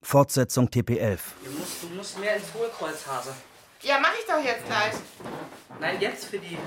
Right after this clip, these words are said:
Speaker 2: Reitersache. Der macht Close-Ups.
Speaker 1: Ergänzung folgt. T P dreizehn. Fortsetzung T P zwölf. Paolo hat ein großes Tattoo auf dem Rücken. Den Schriftzug Hanuman. Von links nach rechts, in Höhe seiner Schulterblätter.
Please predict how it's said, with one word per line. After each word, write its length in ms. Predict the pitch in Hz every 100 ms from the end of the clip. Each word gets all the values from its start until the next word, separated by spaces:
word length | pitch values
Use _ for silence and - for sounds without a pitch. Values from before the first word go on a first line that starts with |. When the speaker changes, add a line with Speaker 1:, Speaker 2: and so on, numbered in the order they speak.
| 151
Speaker 2:
Reitersache. 480 | 151 151 139 139
Der 100 | 156
macht 160 | 170 185
Close-Ups. 680 | 220 240 262 143 135 - - - -
Speaker 1:
Ergänzung 460 | 123 123 123 131
folgt. 400 | - 120 87 - - _ _ _ _
T 120 | -
P 140 | 139 143
dreizehn. 540 | 127 127 - 90 76 - _ _ _ _ _
Fortsetzung 640 | - 156 - 143 - 131
T 120 | 123 131
P 120 | 127
zwölf. 460 | - 104 85 - _ _ _ _ _ _ _
Paolo 480 | - 120 127 147 127
hat 140 | 123
ein 100 | 127
großes 400 | 113 117 - 139
Tattoo 400 | - - - 170
auf 100 | 95
dem 140 | - 90
Rücken. 380 | 92 - 85 - _ -
Den 100 | 98
Schriftzug 560 | - 135 - 117 -
Hanuman. 560 | - 151 123 98 87 85 - _
Von 220 | - 113 110
links 360 | 120 147 -
nach 200 | 127 110
rechts, 480 | 120 117 - - -
in 180 | 98 85
Höhe 240 | 113 123
seiner 240 | 110 117 113
Schulterblätter. 720 | - 135 117 87 87 92